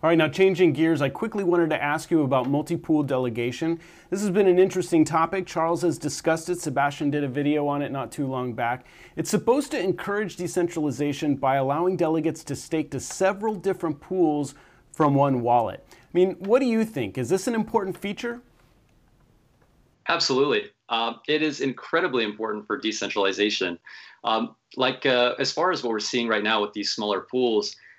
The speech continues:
Speaker 2: they're struggling to attract delegators. And it's not an issue of there's not enough ada to go around.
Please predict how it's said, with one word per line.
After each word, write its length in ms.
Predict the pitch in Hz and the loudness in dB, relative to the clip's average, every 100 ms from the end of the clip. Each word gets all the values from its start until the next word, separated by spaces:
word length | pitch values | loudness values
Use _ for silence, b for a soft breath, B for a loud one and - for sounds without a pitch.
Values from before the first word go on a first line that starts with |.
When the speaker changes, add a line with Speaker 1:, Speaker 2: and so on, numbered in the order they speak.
| b - | b 0
Speaker 2:
they're 240 | 135 131 | 2 2
struggling 580 | - - 135 139 147 139 | 0 0 0 0 -4 -4
to 180 | 127 110 | -4 -4
attract 460 | - 107 101 - | -2 -2 -2 -2
delegators. 640 | 107 123 101 92 85 - - | -2 -2 -2 -4 -4 -8 -6
And 280 | 113 120 113 127 | -2 -2 -2 -4
it's 240 | 120 - | -4 -2
not 180 | 165 165 | -2 0
an 80 | 113 | 0
issue 360 | 117 - 107 | 0 0 2
of 180 | 104 101 | 2 2
there's 180 | 107 107 | -2 0
not 140 | 110 | -2
enough 180 | 101 92 | -2 -4
ada 260 | 107 107 107 | -2 0 -2
to 140 | 104 | -4
go 120 | 98 95 | -4 -2
around. 420 | 95 113 117 | 0 0 0